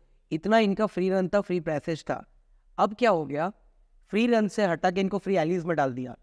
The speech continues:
अब ये घर में जाके बैठ गए, इनको कोई पूछ नहीं रहा है।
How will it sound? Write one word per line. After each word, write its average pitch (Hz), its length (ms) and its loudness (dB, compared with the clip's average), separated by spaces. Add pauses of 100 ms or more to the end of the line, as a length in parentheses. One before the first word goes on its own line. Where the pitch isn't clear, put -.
(380)
अब 190 200 0
ये 220 460 0 (360)
घर 202 340 2
में 226 140 2
जाके 202 240 0
बैठ 175 220 2
गए, 196 180 0
इनको 185 200 -2
कोई 196 100 -2
पूछ 160 320 -6
नहीं 147 120 -2
रहा 139 140 -2
है। 190 100 -2